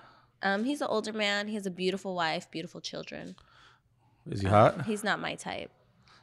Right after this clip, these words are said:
Speaker 2: Not my type.
Speaker 1: He's not my type. Well, I, I don't know if honestly his personality is my type.
Speaker 2: Hmm.
Speaker 1: Oh, you, oh, we're not gonna get it. I was gonna say, I was gonna get into that.
Speaker 2: G-, let's get
Speaker 1: So
Speaker 2: in.
Speaker 1: earlier we had a, a question about how to,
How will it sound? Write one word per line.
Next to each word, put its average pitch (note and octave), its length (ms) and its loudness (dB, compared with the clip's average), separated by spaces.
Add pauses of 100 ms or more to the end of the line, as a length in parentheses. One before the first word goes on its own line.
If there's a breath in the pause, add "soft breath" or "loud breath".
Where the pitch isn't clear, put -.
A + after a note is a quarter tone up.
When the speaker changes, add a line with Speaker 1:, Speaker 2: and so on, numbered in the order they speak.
Speaker 2:
Not B2 240 2
my A#2 220 4
type. A#2 320 0
Speaker 1:
He's - 180 -8
not A3 240 -6
my G#3+ 240 -6
type. A3+ 220 -14 (320 loud breath)
Well, C4+ 120 6
I, A#3+ 220 12 (180)
I - 100 2
don't D5+ 140 2 (160)
know C#4 60 4
if A#3 220 0
honestly F#4+ 460 4
his D#4+ 120 -2
personality A#3+ 800 -2
is G3+ 160 -6
my E3 140 -8
type. E3 340 -10 (720 soft breath)
Speaker 2:
Hmm. G#2 420 2 (360)
Speaker 1:
Oh, G#3+ 140 4
you, A3 240 2
oh, F3+ 440 -6 (180)
we're A3+ 160 -6
not A#3 160 -4
gonna F#3 120 -8
get E3 100 -6
it. - 100 -8
I - 20 -4
was F#3+ 140 -8
gonna G#3+ 160 -6
say, F3 320 -6
I - 20 -12
was G3 120 -14
gonna G#3+ 180 -8
get F3 140 -6
into F#3 240 -12
that. - 200 -10 (460)
Speaker 2:
G-, A#2+ 120 -2
let's A2+ 300 0
get - 140 0
Speaker 1:
So A#3 200 6
Speaker 2:
in. - 60 8
Speaker 1:
earlier B3+ 380 8
we A3+ 120 2
had G#3+ 220 0
a, F#3 180 0
a F#3+ 40 -4
question G3 400 -4
about F3 300 0
how F3+ 180 0
to, F3 80 -2